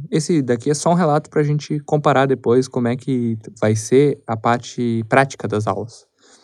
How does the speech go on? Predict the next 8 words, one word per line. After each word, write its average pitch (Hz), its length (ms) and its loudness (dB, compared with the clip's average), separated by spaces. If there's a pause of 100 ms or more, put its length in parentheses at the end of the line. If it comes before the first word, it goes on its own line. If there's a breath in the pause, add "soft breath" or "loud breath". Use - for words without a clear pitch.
(300 soft breath)
Porque 147 340 -4
enquanto 147 400 0
tá 160 120 0
sendo 165 240 -2
teórico, 180 400 4
tá 190 120 -2
sendo 175 200 0
tranquilo. 170 640 -2